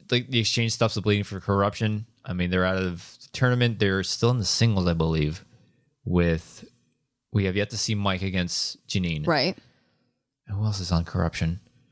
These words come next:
Speaker 1: I think that's it.
Speaker 2: Collins was eliminated.
Speaker 1: Collins was eliminated. Um, I think
Speaker 2: Um,
Speaker 1: their other two were eliminated.
Speaker 2: Chance
Speaker 1: Chance didn't go in.
Speaker 2: wasn't in.
Speaker 1: And I think their other two got eliminated. Yeah, I think it was Brittany Young.
Speaker 2: Oh, right.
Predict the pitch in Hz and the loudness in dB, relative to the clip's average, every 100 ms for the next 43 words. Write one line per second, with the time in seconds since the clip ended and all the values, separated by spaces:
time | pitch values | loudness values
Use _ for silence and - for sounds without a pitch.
0 | _ _ _ - _ _ - - 131 127 | _ _ _ -20 _ _ -4 0 2 2
1 | 104 139 185 170 160 180 185 196 170 160 | 0 2 2 2 0 -2 0 2 2 4
2 | 165 104 104 107 113 110 107 101 101 98 | 4 4 2 2 2 4 4 4 2 2
3 | 95 - _ _ _ _ _ _ _ _ | -2 -6 _ _ _ _ _ _ _ _
4 | - 87 85 85 90 87 120 120 78 98 | -4 0 2 2 2 4 4 4 4 4
5 | 95 - 90 87 85 85 85 131 196 214 | 2 2 0 0 0 2 2 4 2 2
6 | - - _ - - - - - 113 - | -4 -8 _ -20 -20 -4 0 4 4 4
7 | 120 110 107 98 85 170 175 175 147 143 | 2 2 2 2 0 2 2 4 2 0
8 | 151 156 _ _ _ 95 98 131 120 - | -2 -6 _ _ _ 0 4 4 4 2
9 | 101 95 - 95 87 85 87 98 110 98 | 2 2 2 2 2 2 0 0 0 0
10 | 98 135 120 127 127 120 104 90 92 - | 0 0 0 -2 0 0 0 0 -6 -12
11 | _ 175 175 160 135 | _ 0 2 2 0